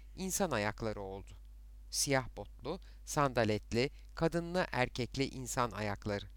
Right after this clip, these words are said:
Bu son görüntülerden sonra Zehra derin bir sessizliğin içine gömüldü. Bilincini yitirdiği sırada bir takım sesler duymuştu ama bunlar sanki meydandan değil de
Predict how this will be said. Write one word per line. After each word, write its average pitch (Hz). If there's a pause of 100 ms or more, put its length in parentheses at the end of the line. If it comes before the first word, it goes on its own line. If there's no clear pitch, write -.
(560)
Bu 220
son 269
görüntülerden 143
sonra 123 (460)
Zehra 131 (400)
derin 165
bir 127
sessizliğin 120
içine 123
gömüldü. 104 (1000)
Bilincini 240
yitirdiği 190
sırada 156
bir 214
takım 220
sesler 208
duymuştu 180
ama 131 (360)
bunlar 202
sanki 190
meydandan 147
değil 190
de 277